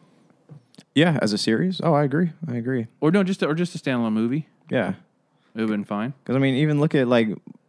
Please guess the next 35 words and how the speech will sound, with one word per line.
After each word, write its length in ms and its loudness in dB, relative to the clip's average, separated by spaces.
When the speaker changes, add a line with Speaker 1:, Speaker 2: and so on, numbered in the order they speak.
Speaker 1:
the 100 -2
things 260 0
that 60 0
make 160 2
Daredevil 420 2
so 200 2
great 300 0
is 100 -2
that 140 0
it's 120 -4
such 220 -2
a 60 -4
gritty 420 -2
show. 320 -2
Speaker 2:
It's 200 -4
gritty 420 -4
and 260 -6
brutal. 500 -6
Speaker 1:
Yeah. 280 -2
Speaker 2:
Like, 120 0
I 80 4
don't 200 4
know 140 8
if 140 2
you, 260 4
I 100 0
don't 140 0
think 160 0
the 60 -2
studios 320 4
would 60 -10
be 80 2
f-, 300 -8
okay 320 0
with 180 2